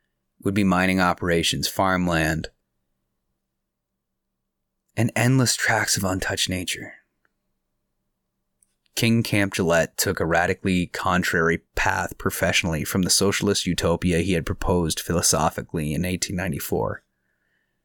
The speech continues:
Seven years into operating a successful capitalist company in nineteen ten,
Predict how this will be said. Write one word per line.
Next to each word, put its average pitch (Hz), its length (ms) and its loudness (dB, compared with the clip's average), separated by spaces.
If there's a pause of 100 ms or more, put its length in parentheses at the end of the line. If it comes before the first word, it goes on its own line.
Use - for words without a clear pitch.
(400)
Seven 147 280 2
years 147 240 4
into 117 140 4
operating 113 460 2
a 104 40 -2
successful 120 640 2
capitalist - 460 0
company 95 400 0
in 82 60 0
nineteen 98 380 0
ten, 95 440 0